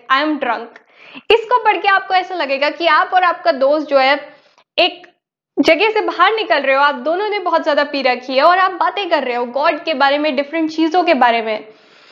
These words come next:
ये आपको एक अलग स्टेट में पहुंचा देती है और ये मैंने फील किया इस बुक को पढ़ के और मेरे को लगा तभी मुझे इस पे एपिसोड बनाना चाहिए, तभी हम इस पे बात कर रहे हैं। Even आजकल मैं बहुत डिफरेंट चीजें पढ़ रही हूँ, जैसे कि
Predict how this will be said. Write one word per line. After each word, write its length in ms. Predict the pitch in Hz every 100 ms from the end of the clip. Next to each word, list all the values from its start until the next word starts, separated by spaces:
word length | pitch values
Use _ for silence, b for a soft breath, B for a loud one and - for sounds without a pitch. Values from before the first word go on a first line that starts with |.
| B - 262
ये 120 | 370
आपको 260 | 415 415
एक 160 | 392 349
अलग 260 | 339 359 349 359 _ - -
स्टेट 320 | - 427 440
में 140 | 392
पहुंचा 340 | 320 294 285 240
देती 260 | 240 233
है 60 | 277
और 120 | 330
ये 320 | 302 330 392
मैंने 300 | 427 392 403
फील 420 | 427 415 440 508 571
किया 220 | 523 466 494
इस 80 | 381
बुक 280 | 392 427 453
को 80 |
पढ़ 180 | 440 349
के 140 | 311 392
और 100 | 403
मेरे 140 | 381
को 100 | 381
लगा 220 | 381 381
तभी 280 | 415 370 392
मुझे 260 | 381 381 381
इस 120 | 349
पे 160 | 370 294
एपिसोड 400 | 330 330 359 311
बनाना 420 | 302 294 285 294
चाहिए, 240 | 294 311 330
तभी 240 | 320 349
हम 140 | 349
इस 120 | 349 349
पे 100 | 359
बात 300 | 339 427 -
कर 140 | 311
रहे 140 | 247 233
हैं। 260 | 220 - B B B B 359
Even 420 | 440 494 466 440
आजकल 320 | 427 427 415
मैं 180 | 403 403
बहुत 220 | 381 453
डिफरेंट 360 | 440 415 392 392
चीजें 300 | 339 311 302
पढ़ 180 | 277 240
रही 120 | 262
हूँ, 80 | 254
जैसे 300 | 254 277 285
कि 380 | 269 277 285